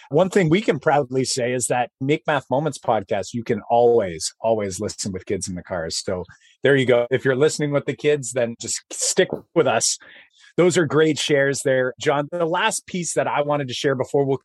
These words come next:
kind of talk about sort of our goal setting for our math endeavors, for our mathematical curiosities.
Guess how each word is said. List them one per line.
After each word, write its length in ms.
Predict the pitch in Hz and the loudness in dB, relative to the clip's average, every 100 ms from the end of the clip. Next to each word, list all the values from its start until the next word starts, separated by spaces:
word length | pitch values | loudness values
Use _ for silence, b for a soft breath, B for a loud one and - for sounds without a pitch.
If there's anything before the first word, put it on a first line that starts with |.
| - | -6
kind 120 | 226 | -6
of 60 | |
talk 240 | 233 156 147 | -2 -2 2
about 240 | 147 131 - B B - | 2 2 -2 B B -4
sort 200 | - 160 | 2 4
of 120 | 135 | 4
our 260 | 131 123 113 _ _ _ - - | 6 4 2 _ _ _ -6 2
goal 280 | 127 135 131 | 2 2 -2
setting 440 | - - 127 120 117 | -2 2 2 0 -4
for 400 | - 120 113 - | 0 2 2 2
our 160 | 120 120 | 2 2
math 440 | 117 117 139 - | 2 2 0 0
endeavors, 580 | 123 107 87 90 - - | 0 0 -6 -8 -12 -4
for 160 | 120 113 | 2 4
our 80 | 107 | 4
mathematical 760 | 107 113 - 113 113 110 107 - | 2 2 2 2 2 0 -2 -4
curiosities. 840 | - 117 104 98 107 - 98 90 | -8 -4 -2 -2 -2 -4 -6 -6